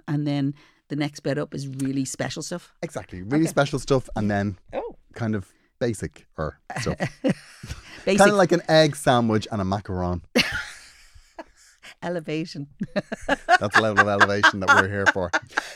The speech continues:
Speaker 2: Now, we are not the only podcast on the Head Stuff Podcast
Speaker 1: No, we
Speaker 2: Network,
Speaker 1: are not.
Speaker 2: and we are here to tell you about a brand new podcast
Speaker 1: Very
Speaker 2: that's coming.
Speaker 1: exciting.
Speaker 2: It's very exciting. I've heard it, Neve hasn't.
Speaker 1: No.
Speaker 2: It's not, it's not out yet in the world.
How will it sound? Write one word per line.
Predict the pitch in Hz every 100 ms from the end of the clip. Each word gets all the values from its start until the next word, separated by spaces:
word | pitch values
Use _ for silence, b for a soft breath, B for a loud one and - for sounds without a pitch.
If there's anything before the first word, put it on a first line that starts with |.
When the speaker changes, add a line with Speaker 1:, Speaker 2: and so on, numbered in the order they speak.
| -
Speaker 2:
Now, | 139
we | 143 156
are | 196
not | 175 165
the | 165
only | 131 123 123 110
podcast | 101 87 90 78 -
on | 80
the |
Head | 85 76
Stuff | -
Podcast | 73 80 -
Speaker 1:
No, | 185
we | 233
Speaker 2:
Network, | 127
Speaker 1:
are | -
not. | 104
Speaker 2:
and | 98
we | 98
are |
here | 98 123
to | -
tell | - 98
you | 87
about | 85 85
a | 82
brand | - 80 76 80 78 -
new | 80 76 69 69 _ -
podcast | - - - - - -
Speaker 1:
Very | 190 320
Speaker 2:
that's | - -
coming. | 190
Speaker 1:
exciting. | 320 285 -
Speaker 2:
It's | -
very | 80 78
exciting. | 87 -
I've | 120 110
heard | 104 92
it, | 85
Neve | 90
hasn't. | 82 78 87 - -
Speaker 1:
No. | 156
Speaker 2:
It's | 110 -
not, | 90 87 -
it's | 87 95
not | 85
out | 85
yet | 82 -
in | - 87 -
the | 92
world. | 85 80 76 98 131